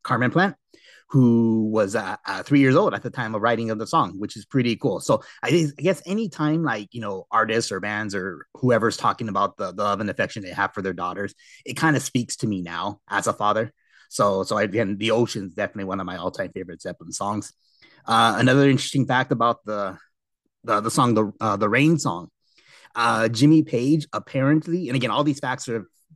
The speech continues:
stuff I found over the internet. Uh, Jimmy Page has claimed that, uh, with, after a conversation with George Harrison, who said that, uh, the, uh, Zeppelin didn't really have any ballad style st-, songs,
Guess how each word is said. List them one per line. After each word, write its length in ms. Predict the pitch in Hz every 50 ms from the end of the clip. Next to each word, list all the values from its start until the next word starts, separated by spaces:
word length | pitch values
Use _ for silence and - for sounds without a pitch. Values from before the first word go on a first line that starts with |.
| _ _ _ -
stuff 180 | 131 120 -
I 100 | 131 110
found 240 | - 131 110 104 107
over 180 | 110 104 98 104
the 200 | 95 92 85 104
internet. 320 | 101 92 82 78 - - _ _ _ _ _ _ _ _ _ -
Uh, 180 | 110 113 113
Jimmy 280 | 110 117 147 160 170 160
Page 340 | - 160 143 147 160 143 151
has 200 | 135 120 104 -
claimed 540 | - - - 135 127 123 139 - 175 143
that, 260 | 123 107 95 92 101 - _ _ _ _ _ -
uh, 240 | 113 113 110 110 101
with, 200 | 113 135 135 - _ _ -
after 240 | 123 131 - 156 139
a 60 | 139
conversation 680 | - 143 139 127 135 - - 127 135 131 - 147 131 113
with 160 | 110 95 95
George 260 | - 110 110 104 -
Harrison, 440 | - 104 107 117 113 - - 139 131
who 160 | 127 131 117
said 360 | 104 - 139 123 117 117 117 - _ _ _ _ _ _ _ _ -
that, 400 | 120 123 113 110 110 110 104 - -
uh, 380 | 120 117 113 110 110 107 104 101 - _ _ _ _ -
the, 180 | 123 123 127 - _ _ _ _ _ -
uh, 220 | - 123 117 107 101
Zeppelin 400 | 95 - 123 120 - 151 143 135
didn't 280 | 120 131 131 143 117
really 240 | 120 127 127 120 113
have 220 | - 113 117 117 117
any 200 | 117 104 98 98
ballad 520 | 101 95 92 95 95 95 104 117 123 120
style 320 | - 131 131 120 113 - -
st-, 300 | - - - - 110 - _ _ _
songs, 520 | - - - 127 117 127 156 170 - -